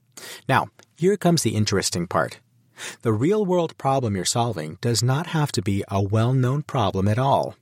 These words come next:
For example, a father and son duo from Australia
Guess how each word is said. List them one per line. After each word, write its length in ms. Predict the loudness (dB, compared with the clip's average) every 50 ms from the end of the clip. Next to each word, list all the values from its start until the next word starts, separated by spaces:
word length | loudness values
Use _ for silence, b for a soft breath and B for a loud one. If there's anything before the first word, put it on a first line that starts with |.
| _ _ _ _ _ _ _ _ _ _ _ _ _ _ -4
For 180 | 0 2 4
example, 540 | 4 4 4 4 4 4 2 2 -2 -4 -4 -8 _ _ _ _ _ -4 -2
a 80 | -2 -2
father 460 | -2 -2 0 0 0 2 2 2 2
and 120 | 2 2
son 300 | 2 2 2 2 2 2
duo 340 | 2 2 2 2 2 2 0
from 220 | 0 -2 0 0
Australia 640 | 0 0 0 -2 0 0 0 0 0 -2 -2 -4 -6